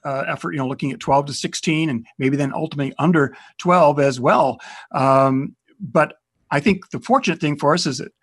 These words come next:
children who are much younger, let's say under ten, are, uh, you know, much less likely to come down with, uh, infection and severe disease. So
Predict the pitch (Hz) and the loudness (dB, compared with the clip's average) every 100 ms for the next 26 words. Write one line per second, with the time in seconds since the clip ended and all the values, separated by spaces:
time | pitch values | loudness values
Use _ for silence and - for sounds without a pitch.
0 | _ _ - 214 214 165 156 - 180 180 | _ _ -2 0 2 0 0 2 2 4
1 | 139 - 117 113 147 135 131 135 131 127 | 2 0 -2 -2 -2 -2 -4 -4 -4 -6
2 | - _ _ 156 185 147 139 - - - | -12 _ _ 0 0 0 -6 -14 -20 -6
3 | 143 143 139 135 135 135 131 131 147 196 | 2 4 4 4 4 6 4 2 0 -4
4 | 170 143 - 120 127 190 - 151 139 143 | -4 -4 -6 -6 0 0 0 -4 -4 -4
5 | 131 139 123 117 135 127 127 127 127 123 | -4 -6 -10 -6 -6 -4 -4 -2 -4 -6
6 | - - 123 117 - 123 117 113 - - | -12 -8 -8 -6 -8 -6 -6 -6 -12 -20
7 | - - - 135 127 127 131 - 127 120 | -20 -20 -12 -8 -4 -4 -4 -4 -6 -6
8 | 117 123 117 117 107 113 107 98 127 113 | -6 -4 -4 -4 -6 -8 -8 -8 -6 -6